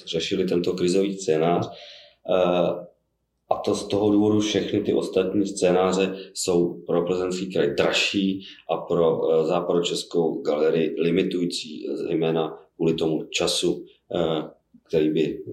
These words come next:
museli zase čekat. Ale, eh, tady přece i ta galerie,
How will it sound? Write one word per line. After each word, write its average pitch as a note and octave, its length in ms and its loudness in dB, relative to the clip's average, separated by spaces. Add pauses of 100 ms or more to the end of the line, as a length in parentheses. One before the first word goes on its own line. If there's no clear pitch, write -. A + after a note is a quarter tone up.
museli E2 340 0
zase - 280 -2
čekat. - 400 -6 (600)
Ale, D#2+ 420 0 (440)
eh, D#2 400 0 (380)
tady F2+ 180 4
přece F#2+ 460 0
i F2 140 0
ta G#2 140 0
galerie, F#2+ 800 4